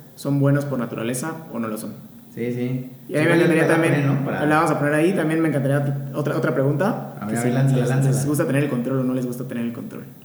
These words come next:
Speaker 1: O sea, ¿son más fluyentes o
Speaker 2: Sí.
Speaker 1: les gusta tener el control?
Speaker 2: Igual esa podemos así como lanzarla de, de Instagram, ¿no?
Speaker 1: Sí,
Speaker 2: De que, a ver,
Speaker 1: la vamos a
Speaker 2: ¿cuánto
Speaker 1: lanzar en
Speaker 2: van? A
Speaker 1: Instagram.
Speaker 2: ver,
Speaker 1: ¿Cómo van?
Speaker 2: cincuenta, setenta, aquí, a ver
Speaker 1: Me
Speaker 2: qué
Speaker 1: gusta,
Speaker 2: tal.
Speaker 1: me gusta. Y
Speaker 2: Estaría
Speaker 1: pues
Speaker 2: bueno.
Speaker 1: quedarnos con, a mí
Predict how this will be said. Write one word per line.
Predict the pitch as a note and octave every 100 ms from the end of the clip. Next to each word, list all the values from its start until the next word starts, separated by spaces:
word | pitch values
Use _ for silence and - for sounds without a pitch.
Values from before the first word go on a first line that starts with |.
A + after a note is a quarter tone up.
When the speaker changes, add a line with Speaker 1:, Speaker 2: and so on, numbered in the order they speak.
| -
Speaker 1:
O | -
sea, | -
¿son | - D3
más | D3 C#3
fluyentes | - C3+ B2+ D#3+ - D4 - - - - - - - - - - - - - - -
o | A#2 A#2 A#2+
Speaker 2:
Sí. |
Speaker 1:
les | A#2+ A#2+
gusta | B2+
tener | B2 A#2
el | A2
control? | G#2+ F#2
Speaker 2:
Igual | B2+ D#3+
esa | F#3+ G3
podemos | C#3+ C#3
así | C#3+ C#3
como | C#3 D#3
lanzarla | B2+ A2+ A#2+ C3+
de, | A#2+ G2+ F#2+ F#2+
de | G2
Instagram, | G#2 - F#2+ F#2 G2
¿no? |
Speaker 1:
Sí, | A2+
Speaker 2:
De | C#3
que, | D3+ D3+
a |
ver, | A#2+ - -
Speaker 1:
la | D#3+
vamos | F#3 F3
a |
Speaker 2:
¿cuánto | D#3 - G3
Speaker 1:
lanzar | F#3 E3+
en |
Speaker 2:
van? | D#3+
A | D3+ C#3+
Speaker 1:
Instagram. | C#3
Speaker 2:
ver, | C#3
Speaker 1:
¿Cómo | D3
van? | D#3+
Speaker 2:
cincuenta, | D3 C3+ C3+ -
setenta, | C#3 D3 D#3+ F3 - E3+ - -
aquí, | - B2 B2+
a |
ver | B2+
Speaker 1:
Me | B2
Speaker 2:
qué |
Speaker 1:
gusta, | C3+ C3+
Speaker 2:
tal. | B2 A2+
Speaker 1:
me | C3 C3
gusta. | D3 C#3+
Y | A#2 - D#3
Speaker 2:
Estaría | B2
Speaker 1:
pues | -
Speaker 2:
bueno. | B2+ C#3
Speaker 1:
quedarnos | E3 F3+ G3
con, | F#3+ C#3+
a |
mí | D3